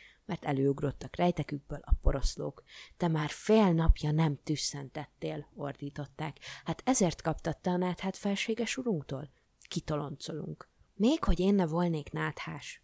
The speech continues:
siránkozott a rajta kapott cserzővarga, földműves, sókereskedő és egyéb minden rendű és rangú népség. „De mennyire, hogy az vagyok? Hapci, hapci, hapci”,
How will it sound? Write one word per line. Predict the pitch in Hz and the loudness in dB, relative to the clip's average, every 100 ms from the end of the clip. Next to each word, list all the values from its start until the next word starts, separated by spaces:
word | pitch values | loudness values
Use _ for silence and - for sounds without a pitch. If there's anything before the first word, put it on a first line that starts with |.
| - | -16
siránkozott | - 139 139 135 147 139 - | -10 -6 -6 -6 -8 -10 -8
a | |
rajta | 147 139 - | -8 -8 -10
kapott | - - - | -14 -14 -8
cserzővarga, | - 196 196 190 160 151 147 - | -4 -2 0 0 0 -2 -8 -12
földműves, | 143 - 151 156 151 147 147 151 | -10 -2 0 0 -2 -6 -8 -4
sókereskedő | - 151 - 160 139 - 160 - | -2 -2 -4 -8 -6 -6 -6 -4
és | - | -4
egyéb | - 226 156 | -2 0 0
minden | 139 139 139 | 0 -4 -4
rendű | 143 143 147 | -4 -6 -4
és | 147 139 - | -4 -4 -6
rangú | 151 143 151 | -6 -6 -6
népség. | 151 - - - - - - - - | -6 -8 -8 -8 -10 -16 -18 -18 -4
„De | 196 | 2
mennyire, | 269 269 185 147 | 4 6 4 4
hogy | 139 - | -2 -2
az | - - | -4 -8
vagyok? | - 196 202 | -8 -12 -10
Hapci, | - 320 - - 202 | -2 0 -2 -8 -10
hapci, | - 320 - - 147 | -4 -4 -4 -8 -10
hapci”, | - 269 - - - - | -4 -2 -2 -4 -8 -8